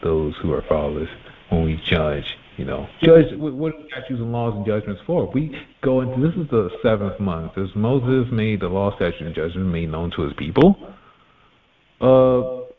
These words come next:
I just, I, I know that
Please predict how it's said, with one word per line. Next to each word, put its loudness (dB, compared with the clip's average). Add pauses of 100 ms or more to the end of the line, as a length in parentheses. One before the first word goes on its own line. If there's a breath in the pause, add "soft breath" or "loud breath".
(640)
I -6
just, -8
I, -8
I -8
know -6 (260)
that -4